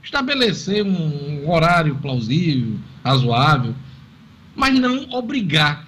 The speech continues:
criar uma lei, aprovar uma lei para tratar de um assunto que é, que vai passar. Daqui a pouco, daqui a alguns meses, essa lei não vai ter mais eficácia, não vai ter mais função, não, não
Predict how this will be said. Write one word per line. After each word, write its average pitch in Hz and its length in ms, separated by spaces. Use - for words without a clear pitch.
criar 277 300
uma 302 240
lei, 196 640
aprovar 247 380
uma 302 180
lei 220 580
para 240 120
tratar 214 360
de 196 80
um 214 100
assunto 202 600
que 302 260
é, 220 380
que 339 140
vai 330 160
passar. 311 580
Daqui 277 200
a 330 80
pouco, 302 200
daqui 247 220
a 339 40
alguns 277 280
meses, 233 300
essa 254 200
lei 254 160
não 453 160
vai 294 160
ter 269 180
mais 285 380
eficácia, 277 760
não 247 80
vai 269 100
ter 302 140
mais 339 400
função, 311 600
não, 254 100
não 202 60